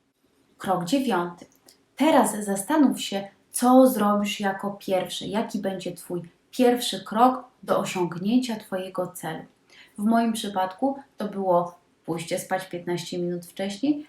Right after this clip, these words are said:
i nastawienie budzika również piętnaście minut wcześniej niż zwykle. Krok dziesiąty. Działaj.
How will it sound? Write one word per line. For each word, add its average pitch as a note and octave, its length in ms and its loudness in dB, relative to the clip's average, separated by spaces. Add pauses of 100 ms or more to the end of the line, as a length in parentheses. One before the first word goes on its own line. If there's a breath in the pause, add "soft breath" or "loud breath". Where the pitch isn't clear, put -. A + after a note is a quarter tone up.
(120)
i A#3 100 -4
nastawienie F#3+ 560 -2
budzika F3 640 -8 (200)
również G3+ 460 0
piętnaście F3+ 540 -8
minut D#3+ 300 -8
wcześniej E3+ 500 -10 (140)
niż F3+ 240 -6
zwykle. - 360 -10 (540)
Krok F#3 220 -2
dziesiąty. F#3+ 720 -4 (720)
Działaj. - 480 0